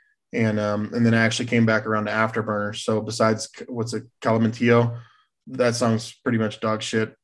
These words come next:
but, uh, Prisoner, Lyrics Lie, I actually like Three Wishes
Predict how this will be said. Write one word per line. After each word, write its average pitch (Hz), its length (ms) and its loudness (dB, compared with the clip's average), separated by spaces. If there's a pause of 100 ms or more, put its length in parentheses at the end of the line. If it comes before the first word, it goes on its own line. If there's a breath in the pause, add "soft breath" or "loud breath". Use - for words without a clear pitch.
(140)
but, 113 400 -2
uh, 104 360 -12 (280)
Prisoner, 123 520 6
Lyrics 107 320 2
Lie, 113 440 2 (320 loud breath)
I 117 140 2
actually 135 300 0
like 110 300 0
Three 175 200 -4
Wishes 185 800 -6